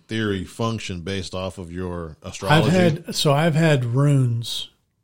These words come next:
Speaker 2: read for me before.
Speaker 1: Mm-hmm.
Speaker 2: I've never had tarot or psychic or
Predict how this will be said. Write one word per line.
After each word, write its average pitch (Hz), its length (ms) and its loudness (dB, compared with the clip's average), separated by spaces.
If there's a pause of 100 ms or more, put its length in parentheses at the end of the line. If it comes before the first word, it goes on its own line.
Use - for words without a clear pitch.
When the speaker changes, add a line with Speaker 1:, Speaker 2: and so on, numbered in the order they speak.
Speaker 2:
read 131 360 -2
for 135 120 -10
me 135 140 -16
before. - 520 -20 (200)
Speaker 1:
Mm-hmm. 82 280 -12 (140)
Speaker 2:
I've 127 220 2
never 135 240 4
had 120 540 0 (1300)
tarot 160 680 4
or 135 320 2
psychic 143 840 2
or 131 520 0